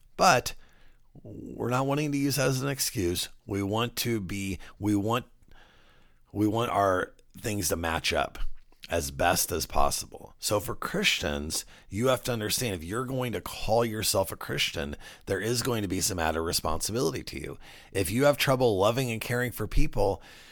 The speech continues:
you know, your faith is gonna be, "Well, what is it? I mean, aren't you who and what you are as a Christian because Christ loved and did, died for you?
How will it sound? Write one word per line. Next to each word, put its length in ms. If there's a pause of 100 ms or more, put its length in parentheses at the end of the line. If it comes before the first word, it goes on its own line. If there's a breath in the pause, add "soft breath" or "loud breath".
(400 loud breath)
you 80
know, 80
your 220
faith 400
is 160
gonna 200
be, 140
"Well, 340
what 160
is 240
it? 380 (400 loud breath)
I 60
mean, 300
aren't 260
you 480 (180)
who 260
and 140
what 160
you 200
are 160
as 140
a 60
Christian 400
because 640 (240 loud breath)
Christ 520
loved 280
and 300 (420 loud breath)
did, 280 (540)
died 360
for 160
you? 480